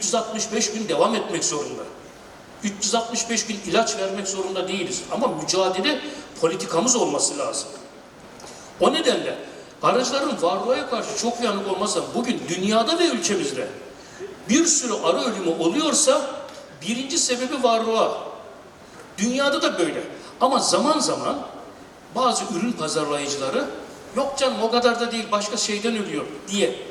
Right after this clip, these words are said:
hedef saptırmaya çalışsa bile bu konuda bilimsel çalışmalar var,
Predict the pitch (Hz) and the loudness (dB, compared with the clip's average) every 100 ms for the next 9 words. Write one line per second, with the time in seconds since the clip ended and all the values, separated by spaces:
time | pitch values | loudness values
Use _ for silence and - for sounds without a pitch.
0 | - - - - 262 - 180 - 175 156 | -16 -12 -8 0 2 2 0 -4 -6 -6
1 | 147 - 165 - - 330 190 - - - | -4 -2 0 0 0 0 -2 -2 -8 -12
2 | - 330 320 - - 202 240 - 170 - | -8 -4 -2 -2 -4 -2 0 2 2 2
3 | 170 - - 175 233 - | 0 0 0 0 0 0